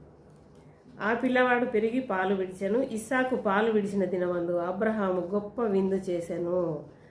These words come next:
ఆది కాండం ఇరవై ఒకటో అధ్యాయం ఎనిమిదవ వచనం. గొప్ప విందు చేసిండు, పెద్ద పార్టీ చేసిండు. "నా కుమారుడు పాలు దా-, పాలు విడిచాడు"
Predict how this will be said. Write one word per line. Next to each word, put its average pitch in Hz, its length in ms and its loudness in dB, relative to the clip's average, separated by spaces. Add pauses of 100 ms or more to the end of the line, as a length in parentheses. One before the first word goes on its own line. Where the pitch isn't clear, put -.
(140)
ఆది 190 160 2
కాండం 185 380 0
ఇరవై 202 300 0
ఒకటో 208 160 -2
అధ్యాయం 214 400 0
ఎనిమిదవ 185 360 -2
వచనం. 160 380 -10 (920)
గొప్ప 226 280 -2
విందు 233 280 4
చేసిండు, 214 380 4
పెద్ద 208 460 -4 (140)
పార్టీ 208 420 -2
చేసిండు. 165 500 -6 (640)
"నా 208 140 -2
కుమారుడు 202 460 2
పాలు 190 380 -2
దా-, 196 360 0
పాలు 196 260 0
విడిచాడు" 185 840 -4